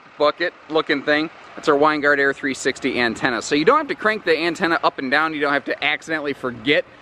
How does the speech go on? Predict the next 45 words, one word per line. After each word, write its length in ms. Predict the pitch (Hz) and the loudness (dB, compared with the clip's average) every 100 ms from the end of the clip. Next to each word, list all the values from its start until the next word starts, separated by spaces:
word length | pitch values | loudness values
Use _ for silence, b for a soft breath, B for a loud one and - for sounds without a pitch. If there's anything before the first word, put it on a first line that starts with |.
| B | B
that 160 | - 170 | -2 0
you, 360 | 165 165 165 156 | 2 2 4 4
uh, 580 | 151 151 143 139 139 135 | 4 4 4 4 2 0
you 120 | 156 | 0
know, 260 | 151 139 | 2 0
left 320 | 131 160 185 170 | 0 -2 -2 -4
it 100 | 156 | 0
up 200 | 165 156 | 0 0
and 180 | 123 | -2
rip 160 | 123 180 | -2 -2
it 80 | 165 | -2
off 260 | 143 143 | -4 -4
with 140 | 156 139 | -4 -4
a 60 | |
tree 260 | 131 170 156 | -2 0 2
branch 360 | 139 143 156 160 | 2 2 0 0
like 180 | 139 | -2
the 60 | 131 | -2
days 400 | 117 147 143 135 | -2 0 0 0
of 120 | 131 | -2
yore. 400 | 120 151 139 135 - B B B B | 2 2 4 0 -2 B B B B
Also, 480 | 285 320 - 180 214 - | 2 2 2 -2 -2 -8
you 120 | 180 | -4
can 180 | 175 175 214 | -2 0 0
upgrade 400 | - - 208 180 | -2 -2 -4 0
that 180 | 190 | 0
with 140 | 190 185 | -2 -2
a 80 | 180 | -2
handy 320 | 202 208 190 | -2 0 2
little, 640 | 190 196 190 180 160 131 - | 4 4 6 6 4 2 0
uh, 320 | 156 143 135 127 | 0 2 0 2
L 180 | 214 202 | 0 0
T 140 | 220 | -4
E 260 | 190 202 190 | -4 -4 0
widget 380 | 156 202 180 - 127 | 2 2 0 -6 -4
that'll 180 | 156 151 | 0 2
basically 680 | 160 190 185 156 170 160 147 | 2 2 0 0 2 4 2
turn 300 | - 185 196 | 2 0 2
it 100 | 175 | 2
into 320 | 180 175 175 | 2 2 2
an 80 | 147 | 2
L 200 | 160 185 | 2 0
T 360 | - 175 165 170 | -2 -4 -2 0
E 40 | |
receiver 560 | 139 127 285 277 175 | 0 2 0 2 0